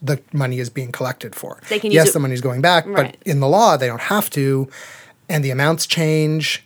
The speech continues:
Speaker 1: and
Speaker 2: Huh.
Speaker 1: it's not, that, that it's a
Speaker 2: Mm.
Speaker 1: stealth tax, which is not cool.
Speaker 2: That's complicated, 'cause you, yeah, like, they could use it on whatever they please.
Speaker 1: They could,
Speaker 2: Households
Speaker 1: yes.
Speaker 2: could check.
Speaker 1: Oh, yeah, the federal government can use it for whatever they please. They are
Speaker 2: Right.
Speaker 1: choosing to give it back to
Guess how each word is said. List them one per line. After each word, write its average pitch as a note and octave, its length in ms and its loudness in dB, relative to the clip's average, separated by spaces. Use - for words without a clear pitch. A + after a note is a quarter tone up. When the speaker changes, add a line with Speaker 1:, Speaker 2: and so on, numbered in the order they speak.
Speaker 1:
and C3 760 -4
Speaker 2:
Huh. - 120 -8
Speaker 1:
it's D3 240 -2
not, C3 340 -2
that, F#3 280 2
that D3+ 100 4
it's C#3 160 0
a D3 40 0
Speaker 2:
Mm. C3+ 40 2
Speaker 1:
stealth B2+ 280 -2
tax, - 420 -6
which C3+ 160 -4
is A#2+ 80 -8
not - 160 -10
cool. - 180 -12
Speaker 2:
That's G3 260 -2
complicated, E3+ 440 -8
'cause E3 160 -12
you, E3+ 120 -8
yeah, G3 200 -2
like, D3+ 180 -6
they E3 100 0
could E3 200 -12
use E3+ 160 -6
it D#3+ 80 -4
on D#3 140 -4
whatever D#3 460 -6
they D3 120 -4
please. - 480 -10
Speaker 1:
They D3 120 2
could, - 180 -4
Speaker 2:
Households F#3+ 400 0
Speaker 1:
yes. - 200 -4
Speaker 2:
could - 600 -8
check. - 240 -10
Speaker 1:
Oh, F#3+ 120 8
yeah, F3 220 4
the D3+ 120 -10
federal D#3+ 220 6
government A#3 280 0
can C#3+ 100 0
use B2 160 -4
it B2+ 140 -10
for - 100 -8
whatever A#2 280 -8
they F3+ 100 -8
please. F#3+ 340 -2
They D3+ 80 4
are C3 40 4
Speaker 2:
Right. C3+ 80 0
Speaker 1:
choosing G3 400 6
to C#3 100 -8
give C3 100 0
it A#2+ 100 -8
back A2+ 300 -8
to A#2 400 -8